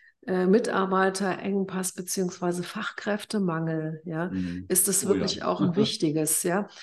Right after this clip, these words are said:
Speaker 2: Ja.
Speaker 1: Ähm, was, was, also das, das ist so meine Hoffnung, dass sich das auch für die Unternehmen wirklich bewahrheitet, mit denen ich gerade,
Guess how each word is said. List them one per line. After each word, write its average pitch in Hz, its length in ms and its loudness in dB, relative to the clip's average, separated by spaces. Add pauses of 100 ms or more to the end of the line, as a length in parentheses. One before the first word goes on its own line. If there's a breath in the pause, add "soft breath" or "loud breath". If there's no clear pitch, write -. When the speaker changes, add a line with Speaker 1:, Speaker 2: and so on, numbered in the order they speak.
(320 loud breath)
Speaker 2:
Ja. 196 100 0
Speaker 1:
Ähm, 190 280 4
was, 190 360 4
was, - 440 2
also 190 340 2
das, 196 260 4
das 202 160 2
ist - 160 2
so 226 100 4
meine 208 340 4
Hoffnung, 208 440 2
dass 190 160 2
sich 196 180 -4
das 196 220 -2
auch - 220 -2
für 202 200 0
die 202 140 -2
Unternehmen 196 640 0
wirklich 196 320 -6
bewahrheitet, 196 640 0
mit 190 160 -4
denen 196 180 2
ich 190 180 -4
gerade, 180 480 0